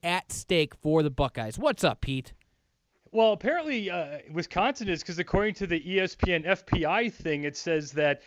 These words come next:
Speaker 2: they have a six percent chance of getting into the college football playoff, which I don't think is going to quite happen.
Speaker 1: Yeah, I'm with you. I'm on board with that. I don't think, no matter how things fall, Wisconsin will be playing in the college football
Speaker 2: If they win
Speaker 1: playoff.
Speaker 2: seventy-five to nothing,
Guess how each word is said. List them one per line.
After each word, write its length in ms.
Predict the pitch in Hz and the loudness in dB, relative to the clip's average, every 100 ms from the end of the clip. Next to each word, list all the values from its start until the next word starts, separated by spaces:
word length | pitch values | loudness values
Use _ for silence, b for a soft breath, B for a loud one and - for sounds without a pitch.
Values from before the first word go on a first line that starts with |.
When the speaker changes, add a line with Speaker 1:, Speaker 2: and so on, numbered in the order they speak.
| B B - | B B -2
Speaker 2:
they 140 | 131 | 0
have 140 | 117 | 2
a 60 | 160 | 0
six 340 | - - 233 - | 0 0 0 0
percent 460 | 208 180 202 180 | -2 0 0 0
chance 360 | - 185 202 - | -2 0 0 -2
of 120 | 143 | -2
getting 240 | 165 170 | -2 -2
into 140 | 170 160 | -2 -4
the 60 | |
college 340 | - 170 156 - | -2 0 0 -2
football 340 | 170 156 147 | -4 -2 -2
playoff, 380 | - 202 190 - | 0 2 2 0
which 180 | 320 330 | 0 2
I 120 | 294 | 2
don't 480 | 233 302 302 294 - | 2 4 4 2 -8
think 480 | _ - 240 220 208 | _ 0 0 0 -2
is 160 | 175 147 | -4 -2
going 240 | 165 151 | -2 -2
to 80 | 139 | -4
quite 240 | 156 127 | -4 -2
happen. 420 | 110 98 92 90 b b b | -4 -8 -12 -20 b b b
Speaker 1:
Yeah, 200 | 220 214 | 8 10
I'm 160 | 202 220 | 10 8
with 180 | 277 - | 4 6
you. 100 | 269 | 8
I'm 280 | 240 190 175 | 8 6 4
on 140 | 160 | 4
board 300 | 151 262 254 | 6 6 6
with 180 | 233 175 | 4 6
that. 260 | 196 196 - | 6 6 4
I 180 | 160 | 0
don't 320 | 147 233 294 - | 8 8 8 6
think, 380 | - 247 208 | 0 0 2
no 160 | 185 175 | 4 6
matter 320 | 170 151 139 | 6 6 4
how 280 | 123 247 269 | 4 6 6
things 360 | - 233 190 - | 6 4 4 0
fall, 340 | 190 185 180 | 4 6 6
Wisconsin 760 | 143 123 - 196 220 - 202 156 | 4 -2 -4 -4 -4 -4 -4 -4
will 100 | 135 | -4
be 140 | 123 | -6
playing 400 | - 196 220 196 | -4 2 2 2
in 80 | 160 | 0
the 80 | 143 | 0
college 280 | 135 120 | 0 -2
football 320 | - 123 - 220 | -4 -4 0 0
Speaker 2:
If 60 | |
they 120 | - | 2
win 180 | 220 240 | 4 6
Speaker 1:
playoff. 140 | 254 247 | 4 4
Speaker 2:
seventy-five 720 | 247 254 254 - 208 202 175 | 4 2 0 2 4 4 2
to 100 | 180 | 0
nothing, 720 | 156 156 151 - 117 104 | 0 0 0 -2 -10 -12